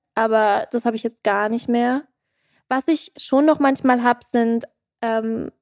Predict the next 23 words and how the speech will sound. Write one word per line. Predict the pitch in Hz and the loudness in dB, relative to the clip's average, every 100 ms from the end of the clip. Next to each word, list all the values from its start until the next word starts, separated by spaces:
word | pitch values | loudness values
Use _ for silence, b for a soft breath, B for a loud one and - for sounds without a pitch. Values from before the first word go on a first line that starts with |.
| _ _ _ - | _ _ _ -8
ja, | 214 220 | -6 -4
so | 226 | -2
depressive | 220 - 240 - 254 247 | -4 -2 -6 0 0 0
Phasen, | - 208 233 269 302 349 - - | 0 0 0 0 -2 -2 -4 0
die | |
jetzt | 254 - 240 | 0 2 -2
nicht | 240 - | 0 0
an | |
der | 226 | -2
Essstörung | 247 - 240 233 | -2 -2 0 0
gebunden | 233 240 247 254 | 0 0 -2 -2
sind, | 247 254 - | -2 -2 -2
aber | 220 220 220 b b b b b _ | 0 0 0 b b b b b _
das | - 226 | -10 -4
sind | 240 | -2
einfach | - 233 220 | 0 -2 -4
so | - 233 226 226 220 220 - _ _ _ _ _ _ _ | -2 2 4 4 2 -2 -8 _ _ _ _ _ _ _
Momente, | 240 240 240 240 240 - 247 226 220 - | -6 -2 2 0 -2 0 4 6 4 2
also | - 233 | 0 2
dass | 233 240 | 0 0
ich | 247 - | -2 0
schon | 262 247 226 | 2 4 2
manchmal | 233 - 233 226 220 | 0 0 0 2 0